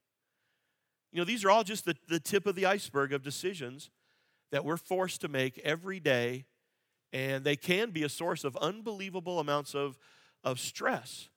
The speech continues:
So is there an answer to that? Is there an antidote, you know, to that kind of stress that comes from decision making? Well, I think there is. And I want us to talk about it today. It comes from the second part of Psalm twenty-three,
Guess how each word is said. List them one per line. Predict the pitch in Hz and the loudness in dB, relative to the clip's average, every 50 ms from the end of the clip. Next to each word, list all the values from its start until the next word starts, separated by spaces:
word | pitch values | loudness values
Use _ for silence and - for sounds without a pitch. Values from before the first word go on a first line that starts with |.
| _ | _
So | _ - - 160 160 - | _ 0 2 2 2 6
is | 180 185 196 175 | 4 4 4 4
there | 208 202 208 | 2 0 2
an | 202 | 4
answer | 196 208 226 - - 156 139 | 4 2 2 0 -2 -6 -6
to | - 135 117 | -6 -4 -2
that? | 120 113 120 | -2 0 0
Is | 139 147 | -2 -2
there | 147 180 180 | -2 -2 -4
an | 180 - | -2 0
antidote, | - 180 202 208 185 147 143 120 117 123 _ - _ - - - - - - | 2 2 2 2 2 2 2 2 2 0 _ -20 _ -20 -20 -20 -20 -16 -6
you | - 143 | 0 2
know, | 147 143 131 | 2 2 2
to | - 143 | 0 6
that | 143 165 175 - | 6 6 6 8
kind | - 170 175 165 151 | 6 6 6 4 2
of | 151 | -6
stress | - - - - 175 190 175 147 - | -8 -8 0 4 6 6 6 4 -2
that | - 131 - | -4 -6 0
comes | - 151 151 151 151 131 | 2 0 0 0 -2 -12
from | - - 151 147 147 147 147 _ - - - _ _ | -6 -2 0 0 0 0 -2 _ -20 -20 -20 _ _
decision | - 151 - - 240 294 277 202 165 135 | -6 -6 -4 -2 -4 -4 -4 -6 -6 -6
making? | 123 110 113 - 110 110 | -6 -8 -8 -12 -14 -2
Well, | 127 151 | 2 4
I | 175 180 | 4 4
think | - 233 233 - | 2 -2 -6 0
there | - 226 220 | 0 2 6
is. | 220 214 185 147 117 110 - - - _ _ _ _ _ _ _ _ _ _ _ _ _ _ _ _ _ _ _ _ _ | 8 8 6 6 2 -2 -10 -16 -16 _ _ _ _ _ _ _ _ _ _ _ _ _ _ _ _ _ _ _ _ _
And | - 143 | -2 0
I | 151 | 2
want | 165 180 | 2 2
us | 185 - | 2 0
to | 180 | -4
talk | - 185 180 185 - | 0 2 2 2 2
about | 156 127 123 113 117 | -2 -2 -2 -2 -2
it | 113 _ | -4 _
today. | - 117 104 110 107 110 110 - _ _ _ _ _ _ _ _ _ _ _ _ _ _ _ _ _ _ _ - | -14 -12 -12 -12 -12 -14 -18 -20 _ _ _ _ _ _ _ _ _ _ _ _ _ _ _ _ _ _ _ -8
It | 143 - | -6 4
comes | - 202 220 202 | 4 4 4 6
from | - 190 180 | -2 -2 -2
the | 160 | 0
second | - - - 220 233 - 214 170 139 | 0 4 6 6 6 6 2 -4 2
part | - 151 151 156 165 | 6 8 8 8 8
of | 147 127 | 6 0
Psalm | - - 160 156 156 147 | 0 2 4 4 4 4
twenty-three, | 139 - - 160 185 196 202 190 - 165 165 165 170 165 165 | 2 -4 -4 -4 -2 -2 -4 -6 -6 -2 -2 0 0 -2 -6